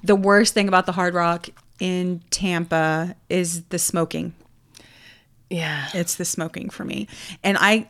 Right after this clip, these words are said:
Speaker 1: I can handle it better in Vegas because
Speaker 2: It's open air?
Speaker 1: the, the filtration, like, they
Speaker 2: Oh.
Speaker 1: make, they make, they go to lengths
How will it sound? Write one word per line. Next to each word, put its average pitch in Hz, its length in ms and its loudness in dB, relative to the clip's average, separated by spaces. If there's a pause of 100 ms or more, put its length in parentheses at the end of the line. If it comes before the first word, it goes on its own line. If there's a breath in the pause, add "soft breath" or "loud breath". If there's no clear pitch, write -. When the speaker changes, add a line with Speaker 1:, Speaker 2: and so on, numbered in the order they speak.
Speaker 1:
I 208 180 0
can 226 200 2
handle 196 420 0
it 202 180 0
better 196 260 2
in 180 160 0
Vegas 180 500 0
because 170 680 -4 (460 soft breath)
Speaker 2:
It's 196 160 -6
open 175 300 -6
air? 180 280 -6
Speaker 1:
the, 190 360 2
the 196 100 4
filtration, 196 1040 0
like, 185 420 2
they 180 140 2
Speaker 2:
Oh. 180 40 -2
Speaker 1:
make, 165 480 -2 (600)
they 180 200 0
make, 175 360 -2 (1500)
they 196 180 0
go 190 220 2 (180)
to 190 320 -2
lengths 180 880 -4